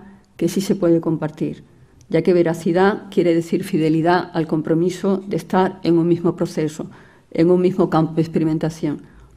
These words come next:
en un mismo atrevimiento, en ese mismo osar sin preparar de antemano el camino de regreso. Bueno, por último, y antes de posar unas breves notas sobre la película, sobre Paraísos,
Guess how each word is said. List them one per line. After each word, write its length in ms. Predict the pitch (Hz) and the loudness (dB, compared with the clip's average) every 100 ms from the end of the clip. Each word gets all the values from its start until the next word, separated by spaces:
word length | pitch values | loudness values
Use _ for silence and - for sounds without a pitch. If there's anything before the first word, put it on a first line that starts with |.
| - | -2
en 120 | 170 170 | 4 6
un 120 | 175 | 6
mismo 220 | 170 170 | 4 2
atrevimiento, 680 | 160 160 151 156 143 143 - _ _ _ _ - | 0 0 0 0 -2 -6 -12 _ _ _ _ 0
en 140 | 165 | 4
ese 180 | 165 180 | 4 2
mismo 260 | 175 175 | 0 0
osar 520 | 160 - 180 208 - - | -2 2 2 2 -2 -10
sin 220 | - 170 | -6 -2
preparar 420 | 165 165 160 165 | -2 0 2 2
de 80 | 170 | 2
antemano 560 | 165 165 170 175 196 202 - - - | 0 2 2 4 2 0 -8 -14 -4
el 140 | 156 | 2
camino 320 | 160 156 156 | 4 4 4
de 100 | 156 | 0
regreso. 420 | 151 147 143 147 - _ - - _ _ - - _ - _ - - - - - - - | -2 -4 -6 -8 -16 _ -20 -20 _ _ -20 -20 _ -20 _ -20 -20 -18 -14 -14 -16 -4
Bueno, 140 | 170 | 0
por 140 | 165 185 | 4 6
último, 520 | 214 226 226 247 - | 6 6 4 4 2
y 80 | - | 4
antes 220 | 165 175 | 4 4
de 80 | 170 | 2
posar 440 | 170 180 175 175 - | 0 2 2 2 2
unas 200 | 180 160 | 0 2
breves 240 | 175 170 | 2 2
notas 240 | 175 165 170 | 2 0 0
sobre 180 | 170 160 | 0 0
la 100 | 156 | 2
película, 420 | 160 185 190 226 | 0 2 0 0
sobre 220 | - 165 | 0 0
Paraísos, 520 | 160 147 190 - 208 | -2 -4 -4 -4 -6